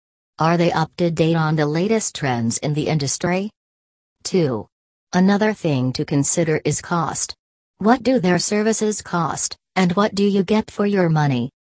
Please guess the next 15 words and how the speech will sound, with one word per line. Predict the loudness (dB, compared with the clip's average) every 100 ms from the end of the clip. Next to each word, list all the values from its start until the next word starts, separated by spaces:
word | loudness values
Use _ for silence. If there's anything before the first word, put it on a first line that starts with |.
| _ _ _
Will | -2 0
the | 0
company | 2 2 4 4
help | 4 2 0
create | -2 0 2 0 -2
or | -4
curate | -4 -2 0 0
your | 0 -2
playlist | -2 -4 -2 -2 -2 -6 -4
or | -4 -2
submit | -2 -2 0
it | -2 -2
to |
streaming | -4 -4 -2 0 2 0
platforms? | 0 -2 -2 -2 0 0 -2